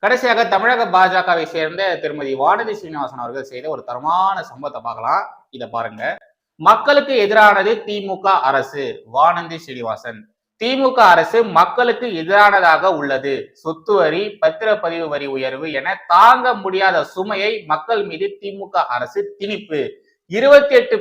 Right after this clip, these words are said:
பைசா மோடி என்று அழைத்தால் ஜாஃபர் சாதிக் அறிமுகம் உள்ளதால் ட்ரக் உதயநிதி என்று அழைக்கலாமா? தேர்தல் பத்திரம் தொடர்பாக பாஜகவை கேள்வி கேட்கும் கட்சிகளிடம் விளக்கம் கேட்டால் பதில்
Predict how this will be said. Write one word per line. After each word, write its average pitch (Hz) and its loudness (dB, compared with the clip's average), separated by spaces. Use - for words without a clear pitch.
பைசா 214 2
மோடி 214 0
என்று 160 -8
அழைத்தால் 151 0
ஜாஃபர் 226 4
சாதிக் 190 0
அறிமுகம் 180 -6
உள்ளதால் 156 0
ட்ரக் 233 6
உதயநிதி 208 -4
என்று 151 -8
அழைக்கலாமா? 131 -2
தேர்தல் 269 4
பத்திரம் 220 0
தொடர்பாக 170 2
பாஜகவை 180 2
கேள்வி 180 -6
கேட்கும் 143 -10
கட்சிகளிடம் 160 -2
விளக்கம் 175 -4
கேட்டால் 156 0
பதில் 156 -2